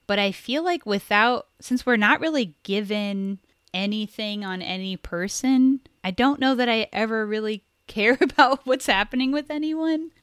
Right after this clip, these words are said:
I'm not sure. I do also think mentioning the shots,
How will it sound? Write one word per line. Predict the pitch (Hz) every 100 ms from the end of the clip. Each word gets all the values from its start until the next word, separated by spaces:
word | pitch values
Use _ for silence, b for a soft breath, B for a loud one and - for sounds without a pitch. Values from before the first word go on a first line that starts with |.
| -
I'm | 247 247
not | 247 254
sure. | - 247 170 185 - -
I | 214
do | 330
also | 285 254 214
think | - 202 196 196
mentioning | 196 - 196 185 175
the | 180
shots, | 190 175 170 - - -